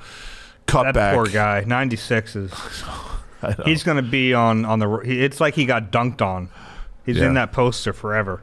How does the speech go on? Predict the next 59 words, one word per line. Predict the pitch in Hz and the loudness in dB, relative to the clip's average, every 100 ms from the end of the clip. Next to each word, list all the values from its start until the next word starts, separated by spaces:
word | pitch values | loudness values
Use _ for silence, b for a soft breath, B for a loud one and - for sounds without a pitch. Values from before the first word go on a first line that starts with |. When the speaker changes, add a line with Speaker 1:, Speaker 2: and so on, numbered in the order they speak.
| - | 0
Speaker 1:
Yeah, | 87 | 2
he | 92 | 4
got | 92 85 | 4 4
posterized. | 98 87 - 85 82 78 - - - | 2 2 2 2 2 0 -6 -8 0
And | 95 90 82 85 - B B B - | 2 2 0 -4 -8 B B B 0
what | 117 | 2
did | 110 | 4
Avonte | 104 104 104 | 4 2 2
Maddox | 98 95 104 - | 2 4 2 2
say? | 107 95 92 | 4 4 4
Oh, | 95 87 | 4 4
he's | 123 | 2
gonna | 104 104 | 2 2
have | 123 | 2
to | 123 | 2
go | 151 127 | 2 4
get | 143 - | 2 2
taped | - 117 - | 2 2 2
up | 147 | 2
Speaker 2:
Yeah, | 113 107 | 2 0
Speaker 1:
again. | 143 | 0
Speaker 2:
<laughs> | |
Avonte | 135 - 160 143 131 | 0 2 2 2 2
said | 120 156 | 4 2
he | 127 | 4
was | 120 - | 2 2
going | 127 123 120 | 2 4 4
to | 110 107 - | 2 0 -6
Speaker 1:
<laughs> | - - - | -14 -4 0
Speaker 2:
get | 123 | 0
the | 113 | 0
tape | - 120 113 | 0 -2 -2
from | 117 | -2
the | 107 | 0
trainers | - 117 117 104 | 2 2 2 0
to | 113 | 0
help | 113 | 0
tape | 113 104 | 0 -2
his | 107 110 | 0 0
ankle. | 117 - 131 | 0 2 0
Speaker 1:
<laughs> | - - - - B B B B | -2 -8 -8 -10 B B B B
Speaker 2:
It | |
was | 131 | 2
Speaker 1:
Uh, | 101 | 4
Speaker 2:
really | 92 185 | 4 2
his | 123 113 | 0 0
knees. | 123 139 220 147 107 - - | 2 4 4 4 2 -6 -6
Speaker 1:
yeah. | 101 87 80 - - | 2 2 2 -2 -6
Speaker 2:
It | 139 | 0
was, | 151 107 | 2 2
Speaker 1:
His | 110 113 | 2 4
Speaker 2:
it | |
Speaker 1:
whole | 127 | 4
Speaker 2:
was, | 98 | 2
Speaker 1:
body | 90 98 117 | 2 4 2
Speaker 2:
I | |
Speaker 1:
buckled, | 82 82 120 | 2 2 2
Speaker 2:
mean, | 110 | 2
Speaker 1:
but | 107 98 | 4 2